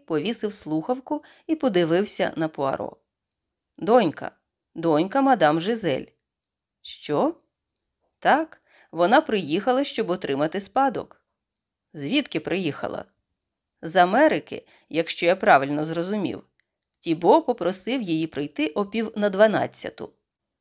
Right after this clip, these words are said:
Пропонує зайти до нього і нам, познайомитися з нею». «Звичайно, їдьмо негайно,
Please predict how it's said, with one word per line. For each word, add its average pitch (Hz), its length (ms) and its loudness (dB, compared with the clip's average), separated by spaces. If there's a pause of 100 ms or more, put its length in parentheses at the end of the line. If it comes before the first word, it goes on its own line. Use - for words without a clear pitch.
Пропонує 220 640 4
зайти 190 440 0
до 190 120 0
нього 196 320 0
і - 160 -4
нам, 151 360 -2 (240)
познайомитися 160 880 2
з 165 80 -6
нею». 139 380 -4 (720)
«Звичайно, 170 800 2 (200)
їдьмо 233 600 -2
негайно, 233 640 2